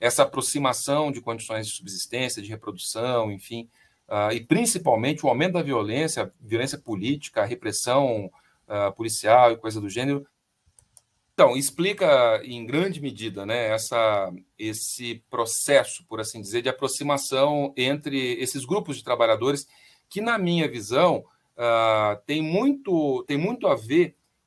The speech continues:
com a nacionalização e a globalização, enfim, daquele movimento Black Lives Matter, quando da, da morte do George Floyd, o ap-, o apelo que isso teve nacionalmente nos Estados Unidos, em especial envolvendo essas comunidades de trabalhadores,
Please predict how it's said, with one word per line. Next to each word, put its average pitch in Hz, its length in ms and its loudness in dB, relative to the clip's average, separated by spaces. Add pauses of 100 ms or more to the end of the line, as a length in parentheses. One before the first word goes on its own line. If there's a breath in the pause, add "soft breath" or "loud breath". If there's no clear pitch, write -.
com 185 480 2
a 147 100 0
nacionalização 165 1200 -2
e 135 80 2
a 123 160 6
globalização, 131 1080 -2
enfim, 127 300 -10
daquele 135 720 -2
movimento 127 500 -6
Black 127 240 -2
Lives 120 220 -2
Matter, 127 320 -2
quando 131 280 -2
da, 113 360 4
da 110 120 -2
morte 113 300 0
do 120 80 -16
George 120 260 -2
Floyd, 123 460 4
o 117 100 2
ap-, 123 300 -2
o 131 100 2
apelo 160 320 0
que 165 60 -12
isso - 140 -10
teve 139 240 -4
nacionalmente 123 520 -4
nos 113 160 -14
Estados 107 360 0
Unidos, 120 320 -6
em 135 80 -2
especial 127 360 -2
envolvendo 120 360 0
essas 117 200 -6
comunidades 110 460 0
de - 60 -12
trabalhadores, 113 640 -4